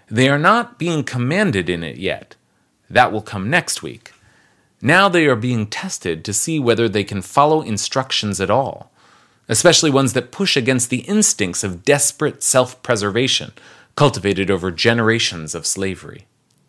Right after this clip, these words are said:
They fail again, by the way. When the seventh day arrives, Moshe tells them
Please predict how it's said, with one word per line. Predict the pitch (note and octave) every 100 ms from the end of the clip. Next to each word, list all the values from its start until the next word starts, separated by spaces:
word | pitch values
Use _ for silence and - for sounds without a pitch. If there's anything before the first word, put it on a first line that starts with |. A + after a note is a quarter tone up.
| _ _ _ _ _ _ _ _ _
They | F#2+ A2 F#2 -
fail | - C3 C3+ A2
again, | C3 C#3+ E2+
by | D#2 D2+
the | C#2+
way. | C2 G#1+ - _ _ _ _ _
When | - E2
the | D2+
seventh | - C3 A2 G#2+
day | - G#2+
arrives, | G#2 D3+ C3 F#2+
Moshe | A#2+ B2 G#2+
tells | B2+ C3
them | A#2+ A2+